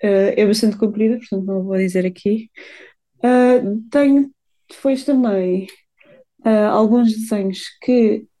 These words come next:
ah, eu fui fazendo ao longo dos anos. Muitos deles já não são exatamente como eu gostava que eles estivessem, mas acho que ajuda um bocadinho a perceber a evolução, apesar de eu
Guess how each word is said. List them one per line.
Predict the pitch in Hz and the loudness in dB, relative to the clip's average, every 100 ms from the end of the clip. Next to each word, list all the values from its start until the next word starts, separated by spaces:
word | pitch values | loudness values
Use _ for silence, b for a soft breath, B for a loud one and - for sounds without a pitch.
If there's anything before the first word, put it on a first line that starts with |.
| - | -4
ah, | 190 185 185 185 | 0 0 0 0
eu | 208 | -2
fui | 208 208 | -2 -2
fazendo | 208 196 185 | -2 -2 -2
ao | 190 190 | -2 -2
longo | 190 | -4
dos | 190 196 | -4 -4
anos. | 196 214 240 202 _ _ b b b _ | -4 -4 -6 -10 _ _ b b b _
Muitos | 220 226 226 | 2 2 2
deles | 220 208 | 0 0
já | 196 190 | 0 0
não | 196 | -2
são | 196 - 185 185 185 - _ - | -4 -4 0 0 -2 -6 _ -2
exatamente | 190 185 180 180 185 185 _ | 0 0 0 0 0 -4 _
como | 202 180 175 | -6 -2 -2
eu | 170 180 _ _ | -2 -6 _ _
gostava | - - - 170 180 226 269 277 | -18 -10 -2 -2 0 -2 -2 -4
que | - | -2
eles | 226 226 | 0 0
estivessem, | - 240 247 240 262 262 247 - | 0 0 2 0 0 -2 0 0
mas | 214 220 | 0 2
acho | 226 226 | 0 -2
que | - 226 226 - _ _ B B B B B B _ - | 0 0 0 -6 _ _ B B B B B B _ -4
ajuda | 226 214 240 | -2 0 2
um | 247 | 2
bocadinho | 240 262 233 226 | 0 -2 0 0
a | 220 | -2
perceber | - - 208 196 196 190 | -6 -4 -2 0 0 -2
a | - | -4
evolução, | 196 196 190 - 170 | -4 -4 -6 -4 -6
apesar | 165 170 165 | -4 -6 -2
de | |
eu | 175 160 | -4 -4